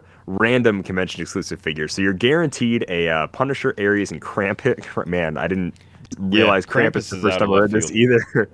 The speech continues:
Speaker 1: <laughs>
Speaker 2: The first time
Speaker 1: Um,
Speaker 2: I
Speaker 1: that's
Speaker 2: read it, I was
Speaker 1: hilarious.
Speaker 2: like, "Really? Like, Krampus is," I mean, let me look him up, 'cause Krampus
Speaker 1: He's
Speaker 2: is
Speaker 1: old.
Speaker 2: fairly
Speaker 1: He's
Speaker 2: old.
Speaker 1: pre-twenty sixteen. Like, he's
Speaker 2: See.
Speaker 1: golden age for hundred percent. Um,
Speaker 2: Uh, I don't even know if they have a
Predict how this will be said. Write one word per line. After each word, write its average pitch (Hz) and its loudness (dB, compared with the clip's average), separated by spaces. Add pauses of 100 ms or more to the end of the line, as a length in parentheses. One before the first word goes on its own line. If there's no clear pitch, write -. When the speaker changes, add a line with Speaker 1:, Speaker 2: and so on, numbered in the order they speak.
Speaker 1:
<laughs> - -20
Speaker 2:
The 98 -6
first 127 -2
time - 2
Speaker 1:
Um, 110 2
Speaker 2:
I 101 6
Speaker 1:
that's 104 4
Speaker 2:
read 98 2
it, 101 2
I 104 4
was 90 2
Speaker 1:
hilarious. 85 0
Speaker 2:
like, 90 -2 (960)
"Really? 143 -6
Like, 107 -6 (580)
Krampus 147 -4
is," 85 -8 (520)
I 82 -12
mean, 80 -8
let 82 -6
me 76 -10
look 73 -12
him 57 -16
up, - -20
'cause - -18 (480)
Krampus - -4
Speaker 1:
He's 143 2
Speaker 2:
is 135 4
Speaker 1:
old. 147 4
Speaker 2:
fairly 131 -4
Speaker 1:
He's 190 -6
Speaker 2:
old. - -6
Speaker 1:
pre-twenty 139 0
sixteen. 120 -4
Like, 80 -4
he's 123 -2
Speaker 2:
See. 85 -8
Speaker 1:
golden 107 0
age 76 -6
for 78 -6
hundred 101 -6
percent. 92 -4 (800)
Um, 76 -6
Speaker 2:
Uh, 76 -8
I 85 -8
don't 104 -8
even 90 -12
know 82 -10
if 80 -14
they 76 -10
have 85 -16
a - -14